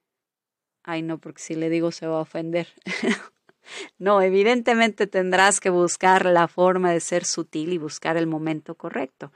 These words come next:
porque estoy segura que esa persona tampoco está cómoda con esa, eh, con esos comportamientos y esas actitudes, porque en el fondo,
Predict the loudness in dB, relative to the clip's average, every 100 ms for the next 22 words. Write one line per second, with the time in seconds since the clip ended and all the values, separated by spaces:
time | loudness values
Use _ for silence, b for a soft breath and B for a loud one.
0 | B B B -14 -12 0 0 4 2 4
1 | 2 2 0 -4 -4 -8 -8 -4 -4 -4
2 | -6 -8 -8 -6 -6 -8 -4 -4 -2 -2
3 | -4 -8 -10 -8 -8 -8 -10 -10 -14 -16
4 | -16 _ _ _ -14 -12 -14 -12 -8 -8
5 | -10 -14 -16 -16 -12 -8 -6 -6 -8 -12
6 | -10 -10 -14 -18 b b b b _ _
7 | _ -4 -4 _ -18 -14 -4 0 0 -2
8 | -8 -10 -6 -4 -4 -4 -4 -4 -6